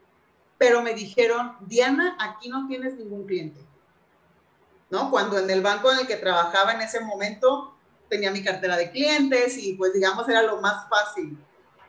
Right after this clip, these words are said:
Dije, "No me importa, yo quiero calidad de vida, vámonos de cero".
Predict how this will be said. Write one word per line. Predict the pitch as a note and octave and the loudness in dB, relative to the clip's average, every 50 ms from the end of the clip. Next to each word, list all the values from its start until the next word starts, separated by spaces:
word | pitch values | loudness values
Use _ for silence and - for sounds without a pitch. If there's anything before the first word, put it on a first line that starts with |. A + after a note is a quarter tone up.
| _ _ _ _ _ _ _ _ _ _ _ _ _ _ _ _ _ - | _ _ _ _ _ _ _ _ _ _ _ _ _ _ _ _ _ -6
Dije, | - A3+ G#3+ - A#3 G#3+ G3+ G#3 | -4 -4 0 2 2 2 2 0
"No | A3+ A#3 B3+ | -2 -2 0
me | C4+ | 0
importa, | C#4+ D4 - C#4 A#3 A#3 A#3 A3+ A3 G3 | 0 0 2 2 4 4 4 2 0 -2
yo | F#3 G3+ G3+ G3 - | -2 -2 -4 -6 -8
quiero | - - A#3+ B3+ C4 C4 C#4 C#4 C#4 | -12 -10 0 4 6 6 8 6 4
calidad | C4+ B3 G#3+ G3 G3 G3 G3 | 2 0 0 0 2 2 2
de | G3+ G#3 | 2 0
vida, | G3 G3+ G#3+ G#3 F#3+ E3+ D#3 C#3+ - - D#3+ | -2 -2 -2 -2 0 0 -2 -2 -6 -4 0
vámonos | F3+ D#4+ - B3+ B3+ A#3+ G#3+ F#3+ | 0 0 2 0 -4 -6 -6 -6
de | F3+ F3 | -6 -6
cero". | F3+ F#3+ F3 D#3+ C#3 B2+ - | -4 -4 -6 -6 -6 -8 -12